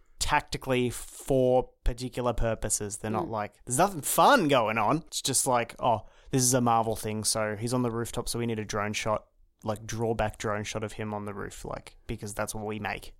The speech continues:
Speaker 1: It looks good, but it looks good for, like, a series. But for something that's made by these people, it looks pretty, like,
Speaker 2: Hmm.
Speaker 1: average. Like
Speaker 2: I liked it, and it wasn't too dark. Sometimes these things are too dark.
Speaker 1: Yeah,
Speaker 2: Definitely
Speaker 1: especially a thing you're
Speaker 2: wasn't too
Speaker 1: talking
Speaker 2: dark.
Speaker 1: about, dark and light can be.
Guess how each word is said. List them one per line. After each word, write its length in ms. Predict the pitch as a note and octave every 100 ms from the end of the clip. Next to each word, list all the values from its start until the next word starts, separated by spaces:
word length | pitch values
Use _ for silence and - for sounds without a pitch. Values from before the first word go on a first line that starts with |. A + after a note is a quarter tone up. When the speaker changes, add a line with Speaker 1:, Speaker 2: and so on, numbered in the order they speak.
| -
Speaker 1:
It 140 | D3+
looks 240 | D3 A3+ -
good, 520 | A#2+ D#3 B2+ D#3 B3 - - _ _
but 100 | -
it 60 | C#3
looks 220 | C3+ C3
good 400 | - C#3 C3+ B2 - _ _ _ - - -
for, 340 | - - C3+ B2+
like, 180 | A#2+
a 60 | A#2+
series. 720 | - D3 C3 A#2+ A2 - - - _ _ -
But 120 | C3+
for 80 | B2+
something 200 | - C3+
that's 160 | C3 B2+
made 220 | B2+ B2
by 160 | B2 A2+
these 180 | A#2
people, 420 | - A#2+ A2+ G#2+ A2+
it 100 | A2
looks 180 | A#2+ -
pretty, 320 | - A#2 A2
like, 400 | G#2+ G2+ - - _
Speaker 2:
Hmm. 60 | -
Speaker 1:
average. 400 | A2 G#2 G#2 G#2
Like 160 | A2 - -
Speaker 2:
I 140 | C4+
liked 240 | C#4 C4 F#3
it, 100 | D3
and 80 |
it 40 | F#3
wasn't 260 | F#3+ G3
too 140 | G3 F#3
dark. 380 | E3+ D#3 - -
Sometimes 340 | - F3+ F3
these 140 | F3 F3
things 200 | F3 E3
are 40 |
too 180 | E3 E3+
dark. 420 | D#3 C#3+ D3+ - _ _ _ - _ - -
Speaker 1:
Yeah, 140 | C3+
Speaker 2:
Definitely 180 | A#2 D#3
Speaker 1:
especially 120 | D#3 F3+
a 20 |
thing 180 | E3 E3
you're 60 |
Speaker 2:
wasn't 60 | D3+
too 60 | D#3 C#3
Speaker 1:
talking 80 | C#3
Speaker 2:
dark. 160 | C3
Speaker 1:
about, 100 | B2 A2+ - -
dark 300 | C#3+ C3 C3+
and 100 | C#3+
light 340 | B2+ A#2+ A2 -
can 160 | C3
be. 340 | B2 A#2 A#2+